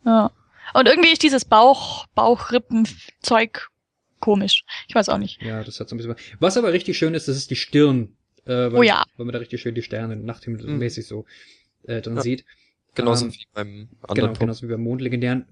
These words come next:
Speaker 2: das ich wirklich, muss ich sagen, äh, ästhetisch deutlich ansprechender finde.
Speaker 3: Ja.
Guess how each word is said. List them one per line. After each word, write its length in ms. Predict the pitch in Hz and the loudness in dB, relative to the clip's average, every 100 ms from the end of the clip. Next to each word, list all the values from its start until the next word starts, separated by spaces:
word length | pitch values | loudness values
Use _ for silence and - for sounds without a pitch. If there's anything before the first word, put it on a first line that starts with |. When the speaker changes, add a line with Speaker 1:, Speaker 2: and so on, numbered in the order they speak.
| - | -4
Speaker 2:
das 260 | 139 139 | -4 -4
ich 360 | - 147 - - | -2 -2 -2 -14
wirklich, 480 | - 131 135 127 - | -8 -4 -2 -4 -2
muss 140 | 127 | -4
ich 80 | 120 | -2
sagen, 480 | 123 120 123 120 120 | -2 -2 -2 -6 -6
äh, 360 | 127 123 120 120 - - - - | -2 -2 -4 -8 -14 -20 -14 -12
ästhetisch 460 | - 151 147 135 | -4 -4 -2 -4
deutlich 300 | 127 123 120 | -4 -4 -6
ansprechender 360 | 123 - 110 110 | -8 -10 -12 -10
finde. 280 | 117 165 - _ _ - - | -6 -8 -8 _ _ -18 -6
Speaker 3:
Ja. 160 | 120 | -6